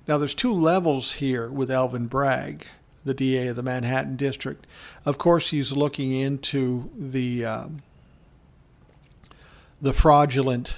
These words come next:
business practices of the Trump Organization. He's probably feeling pretty good about himself right now after the Trump Organization was convicted of seventeen felonies, seventeen crimes of fraud.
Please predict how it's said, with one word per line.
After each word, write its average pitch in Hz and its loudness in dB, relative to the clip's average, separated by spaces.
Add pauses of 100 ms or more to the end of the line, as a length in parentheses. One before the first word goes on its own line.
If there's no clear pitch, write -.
(220)
business 139 4
practices 127 -4
of 147 -6
the 139 -6
Trump 139 0
Organization. 127 -6 (960)
He's 147 2
probably 156 6
feeling 143 0
pretty 139 6
good 147 6
about 123 -2
himself 120 -2
right 123 2
now 135 2
after 131 -4
the 123 -6
Trump 135 -2
Organization 127 0
was 127 -4
convicted 131 -2
of 117 -6
seventeen 131 -2 (420)
felonies, 139 2
seventeen 143 -2 (400)
crimes 143 2
of 120 -2
fraud. 135 0